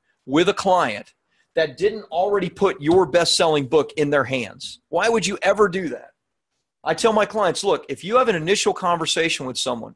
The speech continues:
and they're not ready to get started right away, in whatever it is that you do, what you should immediately do thereafter is pull out a copy of your book, find,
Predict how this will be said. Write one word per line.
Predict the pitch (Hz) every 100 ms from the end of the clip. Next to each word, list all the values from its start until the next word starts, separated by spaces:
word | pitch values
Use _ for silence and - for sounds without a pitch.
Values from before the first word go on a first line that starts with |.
| _
and | 135
they're | 151
not | 208 214
ready | 180 180 175
to |
get | 147 156
started | - 165 156 139
right | 127 139
away, | 135 127 120 110 _
in | 185 196
whatever | 208 220 254 285 381
it |
is | 240 208
that | 226
you | 208 208
do, | 180 127 - _ _ _ _ _ _
what | 165 180
you | 180 240 277
should | - 247
immediately | - 208 202 190 208 262 285 254 226
do | 170 202
thereafter | 170 160 147 123 117 _ _ _ _ _
is | 127 -
pull | - 185
out | 190 185
a |
copy | 170 156 139 123
of | 107
your | 110
book, | 165 220 - _ _ _ _ _ _ _ _ _
find, | - 170 190 220 214